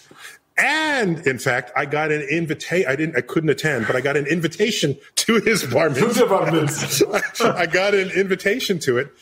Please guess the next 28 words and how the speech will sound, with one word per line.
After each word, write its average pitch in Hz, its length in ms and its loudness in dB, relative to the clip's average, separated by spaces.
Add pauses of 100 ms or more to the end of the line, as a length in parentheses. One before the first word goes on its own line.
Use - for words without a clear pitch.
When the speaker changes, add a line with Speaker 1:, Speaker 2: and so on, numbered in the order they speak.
(400)
Speaker 1:
And 208 560 0
I 165 140 0
gave 165 200 -2
a 156 80 -2
public 196 440 -2
talk 180 500 -4
in 123 120 0
the 113 60 -2
city 190 440 0
where 123 180 2
they 107 140 2
live, 143 420 0 (420)
and 143 140 0
I 147 80 0
invited 147 560 0
them. 113 240 -4
This 180 180 -2
is 147 60 -2
after 160 300 0
the 135 80 4
book 262 340 -4
had 101 140 -2
come 98 180 -4
out. 78 180 -8 (240)
And 139 140 -2
I 151 60 0
invited 156 600 0
them. - 200 -8